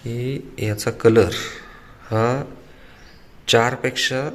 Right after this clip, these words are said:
थोडासा जास्त डार्क आहे आणि दोनकडे जाणार आहे. विटकरीकडून जांभळ्याकडे जाताना आहे, म्हणजे साधारण साडेतीनच्या आसपास आपल्याला हा पीएच हे दाखवतोय. तर मित्रांनो, याच्यात, अ,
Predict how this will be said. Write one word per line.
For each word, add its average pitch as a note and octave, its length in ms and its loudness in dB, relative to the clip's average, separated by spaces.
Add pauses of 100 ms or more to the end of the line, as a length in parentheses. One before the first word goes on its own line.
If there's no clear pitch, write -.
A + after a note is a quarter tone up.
(140)
थोडासा A2 360 2
जास्त A2 300 0
डार्क G#2+ 420 2
आहे A2 180 0
आणि A#2 180 -2
दोनकडे A2+ 500 6
जाणार G2 300 -2
आहे. F2+ 340 -10 (560)
विटकरीकडून A2+ 720 2
जांभळ्याकडे A#2 540 2
जाताना G2+ 380 -2
आहे, G2+ 180 -6
म्हणजे A2+ 440 -4
साधारण A2+ 440 0 (560)
साडेतीनच्या A#2 720 0
आसपास A#2 340 -4
आपल्याला A2 300 -2
हा A2+ 240 -6
पीएच A2 440 -2
हे G#2+ 80 0
दाखवतोय. G#2+ 500 -4 (920)
तर - 40 -6
मित्रांनो, B2 520 4
याच्यात, C3+ 320 2 (880)
अ, A2 280 4